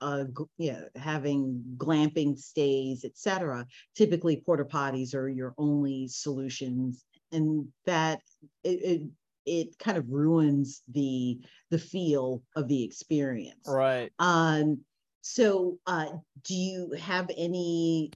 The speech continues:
Speaker 1: uh, renderings of
Speaker 2: I,
Speaker 1: your
Speaker 2: I can show you a photo, not a render. Um,
Speaker 1: Okay.
Speaker 2: we haven't released this,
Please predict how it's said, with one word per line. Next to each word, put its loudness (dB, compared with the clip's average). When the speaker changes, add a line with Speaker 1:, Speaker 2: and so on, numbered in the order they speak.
Speaker 1:
uh, -2
renderings -2
of 2
Speaker 2:
I, 6
Speaker 1:
your 4
Speaker 2:
I 6
can -2
show 4
you 8
a 10
photo, 6
not 0
a 0
render. 4
Um, 10
Speaker 1:
Okay. 4
Speaker 2:
we 4
haven't 2
released -2
this, 0